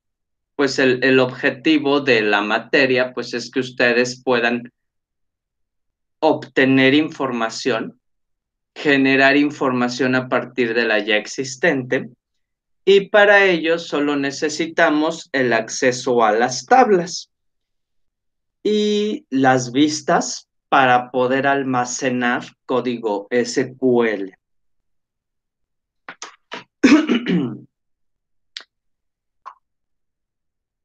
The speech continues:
Ahora, eh, aunque Clever Cloud no nos da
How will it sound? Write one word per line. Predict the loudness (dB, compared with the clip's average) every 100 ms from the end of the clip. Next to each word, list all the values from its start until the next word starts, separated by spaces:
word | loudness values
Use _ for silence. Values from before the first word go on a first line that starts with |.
| _ _ _ -2
Ahora, | 2 4 4 4 2 -2 -8
eh, | -6 -4 -2 -2 -4
aunque | -2 -4 -4 -6 -2
Clever | -2 0 -2 -2
Cloud | -2 0 -2 -6
no | -6 -4
nos | -4 -6 -8 -4
da | -4 -4 -8